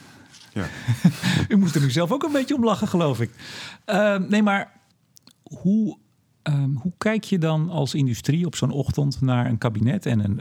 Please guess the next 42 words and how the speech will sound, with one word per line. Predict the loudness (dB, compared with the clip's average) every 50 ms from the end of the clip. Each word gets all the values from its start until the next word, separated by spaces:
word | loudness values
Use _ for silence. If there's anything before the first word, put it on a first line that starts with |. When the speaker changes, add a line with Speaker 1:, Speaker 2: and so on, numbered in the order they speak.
| -2 -2
Speaker 2:
een, | -2 0 0
een | -2 -2
premier | 0 0 0 0 0 0 0 0
die | 0 0
met | 0 0 0
een, | 0 -2 -2
het | -2 -6 -4
vingertje | 0 0 2 2 2 0 -2 -2
op | -2 -2
het | -2 -2
katheder | -4 -4 0 0 0 0 2 0 0 -2 -4 -6 -14 -20 -20 -20 -12 -4
nog | 0 0 0 2
eens | 0 0
even | 0 0 -2 -2 -2 -2 0
benadrukte | 0 2 2 2 2 0 0 0 0 0 0 0 0 -2 -2
dat | -2 -2 -2
het | -2 -2
toch | -2 -2 -2
echt | -2 -4 -4 -4
wel | -4 -2
anders | 0 0 0 0 -2
zou | -2 -4 -4 -4
gaan? | -2 -2 -2 -2 -2 -4 -6 -8 -14 -14 -14 -14 -10 -4 -4
Hoe | -2 -2
kijkt | 0 0 0 0 0
u | 0 0
daar | 2 2 2 2
dan | 0 0
tegenaan? | 0 0 -2 -2 -2 -2 0 0 0 0 0 -2 -4 -8 -12 -16 _ -16 -18 -18 -18 _ _ -18 -18 -16 _ -2
Speaker 1:
Nou, | 0 2 2 2 2 0 0 -2 -6 -8 -10 -8 -8 -8 -8 -6
la-, | -2 0 0 0 0 -2
laat | -2 -2 0 0 0 -2
ik | -4 -6
in | -4 -4 -2 -2
zijn | -2 -2 -4
algemeenheid | -4 -4 -4 -2 0 0 2 2 0 0 -2 -4
zeggen | -2 -4 -4 -4 -4 -4 -4
dat | -4 -4 -4 -4
wat | -6 -4 -2
mij | -2 -2 -2 -2
betreft, | -4 -6 -6 -6 -4 -4 -6 -6 -10 -18 -20 -20 -20 -20 -14 -8
eh, | -6